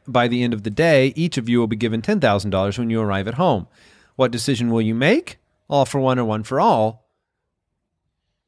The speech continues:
I'm not gonna pretend that we had clarity on this question before this episode began.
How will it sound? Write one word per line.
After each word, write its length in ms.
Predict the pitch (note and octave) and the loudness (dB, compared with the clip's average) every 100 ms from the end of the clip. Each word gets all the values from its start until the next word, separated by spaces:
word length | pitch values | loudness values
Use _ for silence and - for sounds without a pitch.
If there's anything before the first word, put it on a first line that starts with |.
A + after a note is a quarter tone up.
| B2 | -2
I'm 160 | F#3 | 0
not 180 | G#3+ G#3 | 2 2
gonna 160 | F#3+ F3 | 4 2
pretend 420 | F3 - E3+ D#3 | 0 0 0 2
that 80 | C#3+ | -2
we 180 | C3 C#3+ | 0 2
had 220 | D3 C#3 | 2 2
clarity 380 | - D3+ C3+ C3+ | 2 2 4 2
on 140 | A#2 A#2 | 0 -2
this 120 | A2+ | -6
question 460 | - C3 - B2+ | 0 0 0 -6
before 320 | A#2 - A2+ A2 | -6 -4 -2 -2
this 160 | A2 | -2
episode 480 | F#2+ - - G#2+ F#2+ | -6 -6 -4 -4 -4
began. 480 | G#2+ D#3+ D3 G2+ | -4 -2 -2 -2